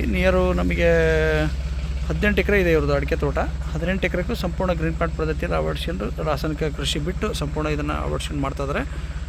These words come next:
ಆ, ಇವರು ಹೆಚ್ಚು ಕಡಿಮೆ ಹದಿಮೂರು ವರ್ಷದಿಂದನೂ ಗ್ರೀನ್ ಪ್ಲಾಂಟನ್ನು ಮಾಡ್ತಕ್ಕಂಥವ್ರು. ರಾಸಾಯನಿಕ ಪದ್ಧತಿ ಬಿಟ್ಟು ಸಂಪೂರ್ಣ ಜೈವಿಕ ಕೃಷಿ ಪದ್ಧತಿಯಲ್ಲಿ ಮಾಡ್ತಾರೆ. ವರ್ಷಕ್ಕೆ ವರ್ಷ ಇಳುವರಿ ತೋಟ ಚೆನ್ನಾಗಿ ಆಗ್ತಾ ಇದ್ದಾವೆ,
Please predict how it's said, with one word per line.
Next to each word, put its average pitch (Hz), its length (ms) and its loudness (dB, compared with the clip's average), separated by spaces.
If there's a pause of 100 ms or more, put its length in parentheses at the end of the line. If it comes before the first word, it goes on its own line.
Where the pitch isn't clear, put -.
(220)
ಆ, 170 40 -4 (300)
ಇವರು 160 200 -2 (640)
ಹೆಚ್ಚು - 240 -4
ಕಡಿಮೆ 180 260 0
ಹದಿಮೂರು 180 360 0
ವರ್ಷದಿಂದನೂ 180 580 -2 (220)
ಗ್ರೀನ್ 170 200 -4
ಪ್ಲಾಂಟನ್ನು 170 340 -4 (100)
ಮಾಡ್ತಕ್ಕಂಥವ್ರು. 151 580 -4 (240)
ರಾಸಾಯನಿಕ 135 360 -4 (100)
ಪದ್ಧತಿ 135 320 -4
ಬಿಟ್ಟು 185 200 -6 (560)
ಸಂಪೂರ್ಣ 151 360 -2
ಜೈವಿಕ 143 300 -2
ಕೃಷಿ - 140 -6
ಪದ್ಧತಿಯಲ್ಲಿ 139 360 -4
ಮಾಡ್ತಾರೆ. 269 220 -6 (120)
ವರ್ಷಕ್ಕೆ 196 320 -4
ವರ್ಷ 175 120 -2 (100)
ಇಳುವರಿ 170 320 -2
ತೋಟ 165 140 -2 (160)
ಚೆನ್ನಾಗಿ 160 260 -2
ಆಗ್ತಾ - 180 -6
ಇದ್ದಾವೆ, 147 220 -2